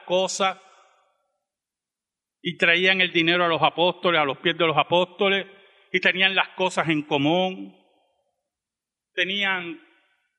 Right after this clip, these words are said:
comedores en común, todo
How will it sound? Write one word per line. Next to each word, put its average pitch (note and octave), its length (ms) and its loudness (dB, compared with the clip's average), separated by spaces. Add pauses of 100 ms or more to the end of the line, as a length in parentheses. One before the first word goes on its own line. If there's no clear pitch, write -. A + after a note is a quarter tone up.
(420)
comedores F3+ 600 -2
en D#3+ 180 -2
común, G3 920 -2 (1200)
todo A#3+ 600 2